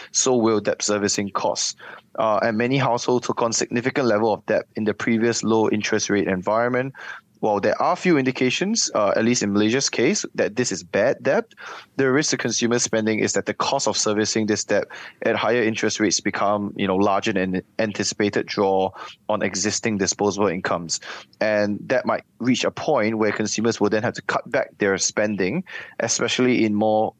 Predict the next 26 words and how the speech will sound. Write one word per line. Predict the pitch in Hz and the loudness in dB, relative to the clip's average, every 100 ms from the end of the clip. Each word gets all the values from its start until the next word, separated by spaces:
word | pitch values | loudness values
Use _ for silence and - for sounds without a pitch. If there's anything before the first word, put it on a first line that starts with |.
| _ | _
non-essential | 117 110 110 98 104 95 107 98 | 0 0 0 0 0 0 -2 0
segments. | - - 95 87 60 - - - - - | -2 -2 -2 -4 -4 -6 -8 -14 -16 -6
Now, | 135 127 95 - | -2 0 0 -2
again, | 123 151 110 110 | -2 0 0 0
Malaysian | 127 143 196 | 2 2 0
households, | 180 147 147 127 143 - | 0 0 0 2 0 0
we | 110 | -2
have | 101 | 0
to | - | -2
emphasize, | 107 113 - 98 127 | -2 -2 0 0 0
are | - | -2
relatively | 127 165 170 175 196 | -2 -2 -2 -2 0
well | 160 - 117 120 | 0 2 2 2
insured | 107 95 - 110 101 - - - - | 0 0 0 0 -2 -6 -20 -12 -4
against | 117 117 120 - | 0 0 0 -2
rising | 107 117 104 104 | 0 2 2 0
debt | 101 - | -2 -2
costs. | - 85 - | -2 -2 -2
If | 123 | 0
we | 131 | 2
look | 165 | 2
at | 165 120 | 0 -2
the | |
latest | 104 113 135 127 | 0 0 0 0
data | 107 107 110 | 2 2 2
available, | 90 95 95 92 65 135 185 | 2 2 0 0 0 0 -2